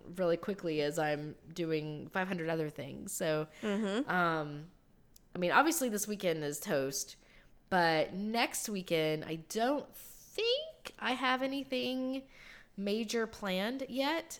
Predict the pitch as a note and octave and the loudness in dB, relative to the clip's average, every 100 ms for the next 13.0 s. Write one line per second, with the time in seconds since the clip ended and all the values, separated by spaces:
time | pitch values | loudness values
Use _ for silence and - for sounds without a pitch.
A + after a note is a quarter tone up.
0 | - G#3 G#3 G#3 G3 A#3 G#3 B3+ - A#3+ | -10 -8 -4 2 4 4 2 0 -2 -4
1 | B3 A#3 - F#3+ E3+ D#3+ D#3+ - F3+ F#3 | -4 -6 0 2 4 4 2 0 -4 -2
2 | E3+ D#3+ D#3+ E3 D#3+ D3 C3 - - - | 0 0 0 0 0 -2 -8 -16 -20 -20
3 | - - - - A3+ G3 F3+ F3+ F#3 G3 | -20 -20 -20 -14 -4 -4 -2 -4 -4 -4
4 | G3 G3+ G3+ G3+ G3 E3 D3+ C#3+ - - | -4 -2 -4 -6 -6 -6 -4 -4 -4 -8
5 | G3+ G#3 B3+ C4 C4 C#4 C#4+ D4 D4 D4 | -12 -6 -4 -2 -2 -4 -4 -4 -4 -4
6 | D4+ C#4+ - - - - - A#3+ B3+ A#3 | -8 -12 -18 -20 -20 -16 2 12 12 12
7 | A#3 G3 E3+ F#3+ A#3 - A3 G3 F3 F3 | 10 6 6 8 4 2 0 2 2 0
8 | - E3+ E3 - C#3 C#3 C3+ D3 D#3+ - | -2 0 0 2 2 4 2 -2 -8 -18
9 | - - _ - - - - D#3+ D#3 D3+ | -20 -20 _ -20 -20 -10 0 2 2 -2
10 | C#3+ C3 C3 C#3 D#3 - G3 - - G3 | -6 -6 -8 -8 -10 -14 -14 -8 -4 -4
11 | - - E3+ E3+ C#3+ D#3+ - F3 F3+ F3 | -4 -6 -2 0 0 -2 -10 -8 -6 -6
12 | E3 D3 C3 C#3 - - - - D4 | -4 -4 -4 -6 -12 -20 2 10 10